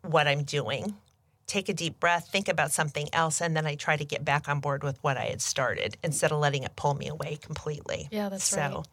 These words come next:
Speaker 2: I think that's great. One of the w-, reasons we went through all of this, too, is to, like, help people understand what saboteurs they might be experiencing more often in life. But a great way to do this is through an assessment, that is offered through Positive Intelligence. It's a free assessment online.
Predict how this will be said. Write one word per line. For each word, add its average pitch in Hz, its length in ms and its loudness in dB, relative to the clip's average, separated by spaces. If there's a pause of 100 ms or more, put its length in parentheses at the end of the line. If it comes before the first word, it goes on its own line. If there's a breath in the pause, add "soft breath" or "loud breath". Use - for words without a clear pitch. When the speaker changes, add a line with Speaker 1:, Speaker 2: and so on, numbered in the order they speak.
Speaker 2:
I 214 40 -4
think 208 180 -2
that's 185 180 -2
great. 185 340 -4 (160)
One 202 180 4
of 196 100 4
the 190 80 2
w-, 185 180 -6
reasons 196 340 2
we 175 100 -6
went 180 200 -2
through 185 100 2
all 165 140 4
of 160 80 -2
this, 160 180 0
too, 190 300 0
is 165 220 2
to, 175 120 -2
like, 165 260 0
help 185 200 -2
people 165 580 -2
understand 170 640 -2
what 180 260 4
saboteurs 175 540 0
they 269 140 0
might 214 180 0
be 165 300 -6
experiencing 170 580 -2
more 165 140 -4
often 165 320 -4
in 151 100 -6
life. 156 240 -2 (420 loud breath)
But 180 140 2
a - 20 0
great 220 360 2
way 175 240 0
to - 160 -2
do 160 160 -4
this 156 580 0 (420 soft breath)
is 185 360 2
through 180 600 -2
an 180 120 -6
assessment, - 720 -2 (400)
that 165 420 0
is 175 140 -2
offered 170 320 -2
through 170 140 -12
Positive 170 380 -2
Intelligence. 160 600 -2
It's 165 100 -2
a 170 60 -6
free 170 240 -4
assessment 160 480 0
online. 160 640 -2